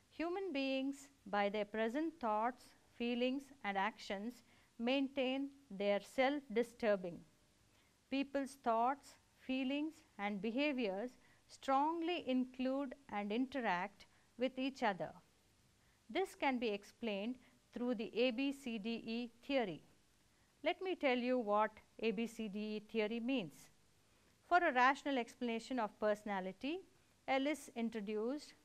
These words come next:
the A B C D E theory. At point A are activating events. At point B are beliefs. These beliefs lead to emotional, behavioral and cognitive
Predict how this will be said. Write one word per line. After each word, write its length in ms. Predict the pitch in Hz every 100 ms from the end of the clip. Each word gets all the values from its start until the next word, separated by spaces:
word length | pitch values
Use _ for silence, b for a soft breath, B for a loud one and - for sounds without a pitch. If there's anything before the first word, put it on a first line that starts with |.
| -
the 200 | 202 208
A 40 |
B 140 | 202 226
C 220 | - 226
D 220 | 202 220 233
E 120 | 240
theory. 460 | - 285 285 190 165 - _ b b b b -
At 500 | 254 254 240 - - _ _ _ _ _
point 460 | 226 254 311 339 -
A 360 | 196 185 202 294 - _ -
are 240 | 202 196 190 -
activating 760 | 214 - 262 254 254 254 240 -
events. 600 | 202 175 147 139 - - _ _ b b b
At 140 | 180 160 -
point 420 | 220 226 240 185
B 260 | 226 277 311 -
are 200 | 180 180
beliefs. 680 | 180 254 240 160 - - - _ b b b -
These 300 | 196 359 392 240
beliefs 500 | 220 233 220 240 269 - -
lead 320 | 220 240 -
to 160 | 214
emotional, 640 | 208 220 226 247 - 349 392 - _ _ 190
behavioral 640 | 202 202 220 220 262 302 370 392 - - 196
and 200 | 202 -
cognitive 580 | 240 233 254 262 294